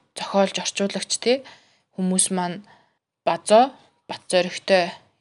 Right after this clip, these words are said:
хийсэн ярилцлага, хүмүүсийн асуусан асуулт, тэгээд Л Г Б Т хүний нөхцөл, хүний эрхийн нөхцөл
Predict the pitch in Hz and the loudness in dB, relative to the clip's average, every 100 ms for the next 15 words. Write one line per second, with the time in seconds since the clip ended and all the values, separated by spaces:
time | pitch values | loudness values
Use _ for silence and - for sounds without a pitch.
0 | _ - - 185 185 180 165 - - - | _ -14 -8 -6 -4 -4 -4 -6 -10 -8
1 | - 170 - 185 185 - 170 - 185 185 | -6 -6 -6 -4 -2 -2 -4 -4 -4 -4
2 | 180 175 - 190 180 - - _ _ _ | -6 -8 -8 -6 -8 -12 -20 _ _ _
3 | _ _ _ _ - 190 190 180 - _ | _ _ _ _ -6 0 0 -2 -10 _
4 | - 175 - 190 190 208 202 190 185 185 | -10 -10 -6 -6 -2 0 0 0 0 2
5 | 185 170 - - 202 - - - 190 196 | 0 -4 -8 -4 -4 -6 -16 -6 -2 0
6 | 190 - 185 175 - 202 | 0 -2 -2 -4 -4 -4